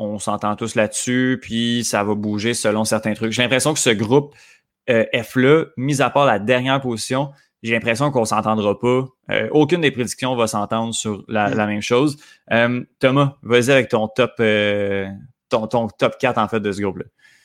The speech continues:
Speaker 2: Euh, je vais aller avec la France en premier, Portugal en deuxième, Allemagne en troisième, qui va se qualifier comme meilleur troisième, et la Hongrie en dernier.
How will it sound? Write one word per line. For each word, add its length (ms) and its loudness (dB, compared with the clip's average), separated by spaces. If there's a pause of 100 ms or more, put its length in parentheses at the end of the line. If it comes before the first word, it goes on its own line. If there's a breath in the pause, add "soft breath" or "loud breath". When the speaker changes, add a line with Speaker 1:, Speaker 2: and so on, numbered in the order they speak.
(420 soft breath)
Speaker 2:
Euh, 200 2
je 100 -6
vais 100 6
aller 280 2
avec 180 -6
la 140 -2
France 440 -2
en 140 -6
premier, 420 -2
Portugal 760 0
en 160 -4
deuxième, 580 -6 (560 loud breath)
Allemagne 540 2
en 120 2
troisième, 560 2
qui 140 -8
va 80 4
se 120 -6
qualifier 320 -2
comme 160 -6
meilleur 240 -8
troisième, 640 -6
et 100 -2
la 140 4
Hongrie 400 -2
en 120 -4
dernier. 180 -8